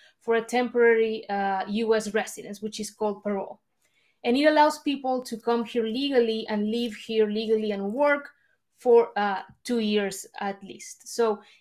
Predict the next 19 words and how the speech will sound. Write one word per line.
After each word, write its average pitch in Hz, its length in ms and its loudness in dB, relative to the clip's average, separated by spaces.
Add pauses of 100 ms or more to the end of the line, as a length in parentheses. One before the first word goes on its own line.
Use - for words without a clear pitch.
in 262 140 -4
this 302 160 -2
figure 320 280 0
that 269 160 0
we 254 80 -2
see 247 140 -8
here, 302 300 -2
which, 247 340 -4
um, 208 340 -2
I 226 140 0
took 226 340 2
from 208 320 -4
a, 196 400 -4
a - 60 -16
study 214 480 -2
from 202 260 -8
the 196 200 -8
Cato 277 320 -4
Institute, 226 560 -2